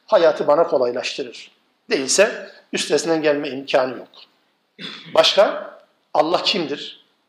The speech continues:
Huvellezî halakas semâvâti vel arda fî sitteti eyyâm. O Allah ki gökleri ve yeri altı evrede yarattı.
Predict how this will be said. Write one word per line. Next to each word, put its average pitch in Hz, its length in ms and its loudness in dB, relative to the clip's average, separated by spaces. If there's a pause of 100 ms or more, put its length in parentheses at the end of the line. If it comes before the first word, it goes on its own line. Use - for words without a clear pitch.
(260)
Huvellezî 135 580 0 (520)
halakas 185 560 2
semâvâti 175 600 4
vel 160 200 4
arda 190 320 4
fî 190 180 -2
sitteti 180 460 -4
eyyâm. 143 380 2 (720)
O - 140 0
Allah 160 300 0
ki 220 340 -6 (440)
gökleri 190 580 2
ve 185 60 2
yeri 185 500 0 (880)
altı 190 320 4
evrede 202 360 4
yarattı. 139 640 0